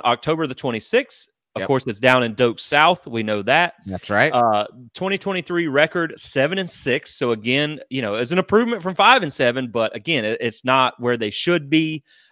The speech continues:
Speaker 1: uh, for the amount of talent that they have. Three and five in A C C play, five and two at home. Twenty twenty-three team talent rank, it was twelfth. Scoring offense was thirty-ninth at thirty-one and a half points per game. Scoring defense, forty-fourth, twenty-two point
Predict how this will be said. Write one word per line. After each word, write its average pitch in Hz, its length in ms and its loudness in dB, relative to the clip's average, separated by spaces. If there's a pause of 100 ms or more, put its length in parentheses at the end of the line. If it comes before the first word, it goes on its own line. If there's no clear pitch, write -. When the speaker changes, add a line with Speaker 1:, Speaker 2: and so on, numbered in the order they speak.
(140)
Speaker 1:
uh, 113 240 2
for 120 200 -2
the 113 120 -2
amount 120 240 2
of 104 80 -8
talent 127 320 -2
that 113 140 -4
they 101 100 -6
have. 101 440 0
Three 151 160 0
and 170 120 -6
five 147 240 2
in 135 100 -8
A 135 80 -6
C 131 160 -12
C 131 220 -8
play, 123 260 -4
five 135 380 0
and 131 100 -10
two 139 160 -8
at 110 80 -6
home. 123 360 -6 (460)
Twenty 226 220 0
twenty-three 202 380 -2
team 185 180 -6
talent 143 320 -2
rank, 95 220 -6 (160)
it - 160 -18
was 113 320 -8
twelfth. - 580 -2 (440)
Scoring 175 500 2
offense 151 680 2 (380)
was 110 220 -6
thirty-ninth 139 540 0
at 110 160 -4
thirty-one 131 340 -2
and 120 80 -6
a 120 40 -6
half 123 300 -2
points 120 260 -8
per 107 140 -12
game. 131 400 -2
Scoring 107 400 -6
defense, 135 480 -4
forty-fourth, 120 580 -4
twenty-two 123 680 -4
point 101 280 -12